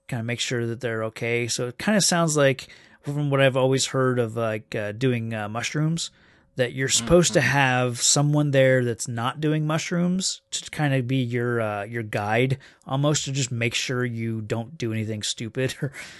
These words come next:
Speaker 1: you know,
Speaker 2: Yeah.
Speaker 1: just to kinda keep you safe, that sort of thing.
Speaker 2: Mm-hmm.
Speaker 1: Um,
Speaker 2: Yeah, there, there, there is the warning about, um, uh, being, uh, you know,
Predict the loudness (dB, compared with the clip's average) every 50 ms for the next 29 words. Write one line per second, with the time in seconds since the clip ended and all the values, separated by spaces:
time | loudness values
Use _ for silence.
0 | -20 -20 -20 _ -12 -10 -8 -8 -8 -8 -10 -12 _ -20 -20 -14 -10 -6 -6 -2
1 | 0 0 0 0 0 -4 -8 -8 -6 -6 -4 -2 0 0 0 0 -2 -4 -6 -8
2 | -10 -10 -6 -6 -4 -4 -4 -6 -6 -6 -4 -4 -4 -6 -6 -8 -12 -16 -20 -20
3 | -20 -20 _ _ _ _ _ _ _ -10 -8 -6 -6 -4 -6 -6 -8 -10 -12 -14
4 | -16 -20 _ _ _ 0 0 0 0 -2 -6 -6 -6 -8 -8 -6 -6 -4 -4 -6
5 | -6 -8 -10 -10 -10 -10 -10 -10 -12 -12 -14 -14 -12 -12 -12 -12 -12 -16 _ _
6 | -14 -14 -12 -12 -12 -14 -18 -20 -20 -20 _ _ _ _ _ _ _ -20 -20 -20
7 | -20 -20 -20 -20 -20 _ _ _ _ _ _ _ _ -14 -14 -14 -14 -14 -16 -18
8 | -18 -18 -16 -16 -16 -16 -18 -20 -20 -20 -20 _ _ _ _ _ _ _ _ -20
9 | -20 -20 -20 -20 -20